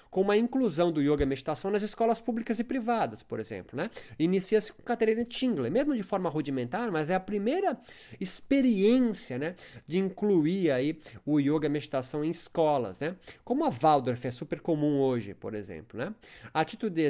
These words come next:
exemplo também da luta pelo capital simbólico religioso no Brasil, podemos citar que esta medida, né, é, a inclusão ou tentativa do yoga nas escolas já conduziu a reações de pais evangélicos atualmente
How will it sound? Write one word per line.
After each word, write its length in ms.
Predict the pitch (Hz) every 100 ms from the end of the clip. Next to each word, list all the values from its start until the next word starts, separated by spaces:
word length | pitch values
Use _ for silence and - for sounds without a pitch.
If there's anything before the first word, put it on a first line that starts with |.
| 123
exemplo 440 | 165 247 277 - 131
também 600 | 120 113 127 190 240 - _ _ _ _ _ _ _ _ _ _ - - -
da 160 | 127 160
luta 440 | 160 226 254 160
pelo 200 | - 165
capital 380 | 165 170 - 175
simbólico 800 | - 175 151 127 165 180 139 123
religioso 460 | 120 139 127 123 123
no 60 |
Brasil, 300 | 113 113 180
podemos 280 | 208 196 208
citar 280 | 185 185 185
que 100 | 202
esta 200 | 190 185
medida, 600 | 165 120 - 254 214 113
né, 200 | 139 226 - - - - - - - -
é, 320 | 151 160 156 143
a 120 | 165
inclusão 460 | 180 156 131 160 165
ou 100 | 127
tentativa 640 | 156 139 127 - 233 147
do 100 | 131
yoga 360 | 123 156 170 120
nas 140 | 110
escolas 480 | 110 - 190 214 160
já 120 | 196
conduziu 640 | 202 254 233 202 151 247
a 60 | 262
reações 580 | 208 226 226 220 220 214
de 80 | 240
pais 380 | - 190 196
evangélicos 760 | 202 226 208 135 160 202 170 -
atualmente 580 | 160 226 185 127 180